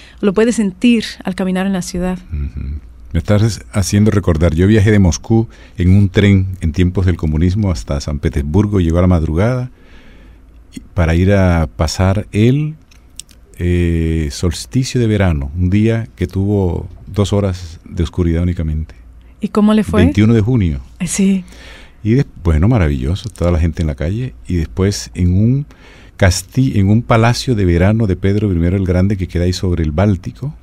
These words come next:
Speaker 1: Sí.
Speaker 2: Se pronuncia, es, es, eh, ¿recuerdas el nombre del, del
Speaker 1: Peterhof.
Speaker 2: Mm, que tiene unos jardines enormes,
Speaker 1: Sí.
Speaker 2: enormes. ¿Es el mismo? ¿Estamos
Speaker 1: Peterhof,
Speaker 2: hablando del mismo?
Speaker 1: ujú, ujú, ujú.
Speaker 2: Precioso.
Speaker 1: Peterhof, ujú.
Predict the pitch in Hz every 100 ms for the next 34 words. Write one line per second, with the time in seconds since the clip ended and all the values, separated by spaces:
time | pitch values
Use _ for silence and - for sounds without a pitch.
0 | - - - - 196 175 - 90 95 123
1 | 127 135 120 110 107 98 95 - 95 82
2 | 76 65 - - - - - - - -
3 | - - - - 95 110 123 131 127 139
4 | 135 - 113 107 107 233 214 - 226 208
5 | - - - - - - 104 98 90 85
6 | 85 85 82 82 - - - - - -
7 | - - - - - - 92 120 131 127
8 | - - 104 98 87 120 123 - - 110
9 | 123 107 90 85 87 214 92 92 90 110
10 | 127 170 214 247 - 226 120 120 - 123
11 | 170 208 214 208 196 202 - 196 196 160
12 | 190 185 185 185 208 170 104